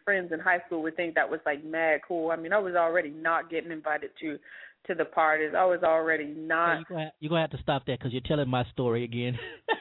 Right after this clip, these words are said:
Speaker 1: Hey, I was not, I already didn't have a boyfriend, so, you know, that was just gonna make me even more weird and, and picked at. And, and so, um, I ran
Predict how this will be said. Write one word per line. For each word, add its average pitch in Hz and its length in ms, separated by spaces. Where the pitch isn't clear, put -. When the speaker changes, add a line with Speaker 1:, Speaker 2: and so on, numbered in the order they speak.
Speaker 1:
Hey, 262 180
I 330 220
was 254 160
not, 240 260
I 254 160
already 269 280
didn't 240 240
have 214 220
a 185 40
boyfriend, 208 720
so, 190 240
you 247 160
know, 202 180
that 269 160
was 247 180
just 220 160
gonna 196 200
make 190 200
me 180 240
even 202 400
more 196 300
weird 180 420
and, 165 240
and 160 200
picked 185 300
at. 170 260
And, 151 120
and 185 160
so, 180 380
um, 170 340
I 196 140
ran 240 480